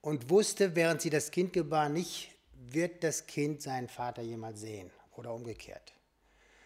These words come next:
Und sie nannte dieses Kind Esperanza, also Hoffnung. Dann war da ein anderer,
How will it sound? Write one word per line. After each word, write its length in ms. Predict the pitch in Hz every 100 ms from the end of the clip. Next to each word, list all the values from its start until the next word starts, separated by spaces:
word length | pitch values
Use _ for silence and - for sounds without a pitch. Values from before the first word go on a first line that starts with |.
| - _
Und 120 | 147 127
sie 80 |
nannte 260 | 135 151 156
dieses 360 | 147 135 127 -
Kind 520 | 143 147 147 - -
Esperanza, 840 | 139 - 131 123 117 113 - 92
also 340 | - 104 107 - - _
Hoffnung. 460 | - 123 - 101 - - - _ _ - - - _ _ _ _ _ _ _ _ _ - - - - - - _ -
Dann 200 | 220 240
war 120 | 220
da 80 | 202
ein 80 | 175
anderer, 520 | 214 226 226 240